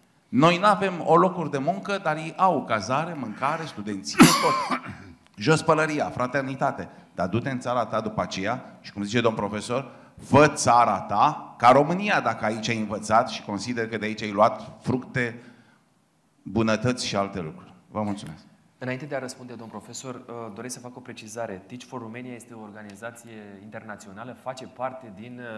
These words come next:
Speaker 2: uh, această, uh, rețea globală care se numește Teach for All. Uh,
Speaker 1: Mă
Speaker 2: de
Speaker 1: rog,
Speaker 2: aceea
Speaker 1: și Springtime
Speaker 2: și
Speaker 1: și
Speaker 2: numele
Speaker 1: McDonald's e dureros pentru noi. Nu știu, pe mine mă doare.
Speaker 2: Așa este, am vrut doar să fac precizarea aceasta. Vă rog, domn profesor.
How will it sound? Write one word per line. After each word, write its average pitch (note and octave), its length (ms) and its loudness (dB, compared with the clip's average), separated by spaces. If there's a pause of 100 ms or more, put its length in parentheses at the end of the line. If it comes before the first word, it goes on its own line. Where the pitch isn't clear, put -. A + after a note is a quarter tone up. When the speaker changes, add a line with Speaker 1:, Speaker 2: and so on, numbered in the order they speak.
(440)
Speaker 2:
uh, E2+ 300 -18 (600)
această, A2 800 -12 (960)
uh, A#2 240 -10
rețea B2 380 -2
globală B2 440 -2
care B2 160 -8
se A#2+ 140 -10
numește B2+ 380 -12 (100)
Teach D3 180 -6 (100)
for B2 200 -6 (120)
All. G2+ 180 -6
Uh, - 1040 -10
Speaker 1:
Mă G#2 60 -4
Speaker 2:
de - 60 0
Speaker 1:
rog, D#3+ 80 2
Speaker 2:
aceea C#3+ 240 -4
Speaker 1:
și C#3 60 2
Springtime C#3 520 4
Speaker 2:
și - 60 -2
Speaker 1:
și - 60 -2
Speaker 2:
numele - 260 -4
Speaker 1:
McDonald's B2+ 420 -2
e F3 80 -8
dureros A#3+ 460 -8
pentru G#2 280 -8
noi. F#2 180 -4
Nu C3+ 100 -4
știu, - 140 -14
pe D3+ 100 -4
mine F#3+ 160 -8
mă E3+ 140 -4
doare. F#2+ 260 -4 (420)
Speaker 2:
Așa A#2+ 240 -4
este, C3 160 -2
am C#3+ 80 -4
vrut C#3+ 120 -10
doar C#3 120 -2
să C3+ 80 -12
fac B2 180 -4
precizarea G2+ 400 -6
aceasta. - 240 -14
Vă G2+ 100 -8
rog, A#2 100 -8
domn F#2+ 120 -12
profesor. E2+ 280 -16